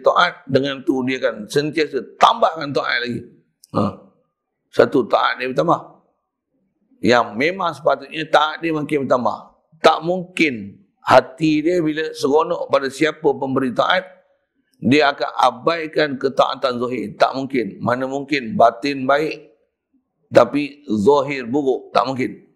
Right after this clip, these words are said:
Mustahil. Kalau ada orang faham macam tu, tu faham zindik nama. Faham zindik. Na'udzubillah.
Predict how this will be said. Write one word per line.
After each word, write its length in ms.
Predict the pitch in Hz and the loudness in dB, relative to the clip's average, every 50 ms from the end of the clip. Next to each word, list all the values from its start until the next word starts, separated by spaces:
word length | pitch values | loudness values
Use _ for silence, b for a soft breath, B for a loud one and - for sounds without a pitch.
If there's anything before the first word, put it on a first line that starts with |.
| _ _ | _ _
Mustahil. 560 | - 131 107 - - 139 131 127 - - - _ _ _ _ _ _ _ _ _ _ _ _ _ _ _ | -4 -4 -2 4 4 4 4 4 -2 -6 -20 _ _ _ _ _ _ _ _ _ _ _ _ _ _ _
Kalau 320 | - - 117 117 117 123 120 | 2 4 4 6 4 2 0
ada 120 | 120 135 135 | -2 -2 0
orang 240 | 131 135 135 127 113 | 0 0 -2 -2 -2
faham 220 | 120 127 131 127 | 0 -2 -2 -2
macam 140 | 127 127 127 131 | -4 -10 -8 -2
tu, 100 | 143 147 139 | -2 0 0
tu 80 | 147 | 0
faham 320 | 135 123 127 131 131 117 117 | -2 -2 0 -2 -2 -4 -6
zindik 560 | 101 98 120 147 147 151 151 147 143 _ - | -6 -4 -4 -2 -2 -4 -6 -8 -8 _ -6
nama. 320 | 123 131 135 127 104 - - _ _ _ _ _ _ _ - - - _ _ _ _ _ _ _ _ _ | -4 -2 -2 -2 -4 -8 -12 _ _ _ _ _ _ _ -20 -20 -20 _ _ _ _ _ _ _ _ _
Faham 320 | - 107 120 120 120 120 | 4 4 4 4 2 -2
zindik. 480 | 123 123 113 104 104 - - - _ _ _ _ _ _ _ - | -6 -4 -2 -2 -4 -4 -6 -16 _ _ _ _ _ _ _ 0
Na'udzubillah. 560 | - 98 98 104 101 95 95 98 95 87 - | 2 4 4 2 0 -2 -4 -6 -8 -8 -12